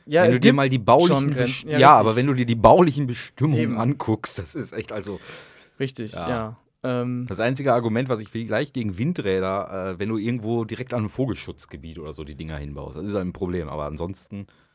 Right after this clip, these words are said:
Speaker 1: Ja, also es gibt, äh, die, glaub ich, die Hauptargumente sind,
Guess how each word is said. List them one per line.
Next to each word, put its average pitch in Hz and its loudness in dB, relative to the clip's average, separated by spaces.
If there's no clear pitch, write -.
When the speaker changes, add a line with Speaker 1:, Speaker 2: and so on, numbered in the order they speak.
Speaker 1:
Ja, 135 0
also 147 0
es 175 -2
gibt, 190 -6
äh, 147 0
die, 143 -14
glaub 147 0
ich, - -18
die 156 -6
Hauptargumente 151 -8
sind, 135 -8